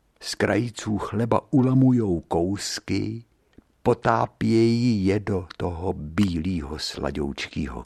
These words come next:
kafe a pomalu jí. Nalámanej chleba do kafe. Celej život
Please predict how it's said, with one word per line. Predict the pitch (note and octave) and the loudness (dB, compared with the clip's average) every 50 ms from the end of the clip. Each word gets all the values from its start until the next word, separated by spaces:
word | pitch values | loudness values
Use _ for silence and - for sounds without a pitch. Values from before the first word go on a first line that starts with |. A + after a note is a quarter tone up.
| - _ - | -14 _ -8
kafe | - C2+ B1+ - - - - - - - _ _ _ _ _ _ _ | -8 -6 -6 -6 -6 -6 -8 -8 -8 -12 _ _ _ _ _ _ _
a | - E2 - - _ - | -12 -10 -10 -10 _ -4
pomalu | D#2+ D#2 D2 D2 D2 D2 D2 C#2+ D2 C#2 C2+ C2+ _ _ - | -4 -2 -2 -2 -2 -2 -4 -4 -4 -6 -6 -10 _ _ -10
jí. | C#2 C#2 B1+ C2 D2 E2+ E2 D2 B1+ A1+ G#1+ - _ _ _ _ _ _ _ _ _ _ _ _ _ _ - | -8 -6 -4 -2 0 0 0 0 -2 -6 -10 -14 _ _ _ _ _ _ _ _ _ _ _ _ _ _ -6
Nalámanej | B1+ C2+ C#2 C#2 D#2 F2 F2+ E2+ F2 F2 F2 F2 F2 F2+ F2+ F2 E2 D#2+ D#2 | -2 -2 0 0 0 0 0 0 0 0 0 0 0 0 0 0 -2 -2 -4
chleba | D2 - - - D#2 D2 D#2 D#2+ D2 E2 E2 E2 D#2+ - _ _ _ - | -6 -8 -6 -4 -2 -2 -2 -2 -2 -4 -6 -6 -10 -16 _ _ _ -16
do | - - - D#2 D#2 | -10 -6 -4 -4 -4
kafe. | - - C#2+ C#2 - - - C2 - - _ _ _ _ _ _ _ _ _ _ _ | -2 -4 -6 -4 -4 -4 -6 -6 -8 -8 _ _ _ _ _ _ _ _ _ _ _
Celej | - - - - B2+ B2 B2 B2 B2 A#2+ A#2+ A2+ | -10 -8 0 2 4 4 4 4 2 0 0 -2
život | G2+ E2+ D#2+ E2+ D#2+ C#2 C2 C#2 | -2 -2 -2 -2 -2 -2 -6 -8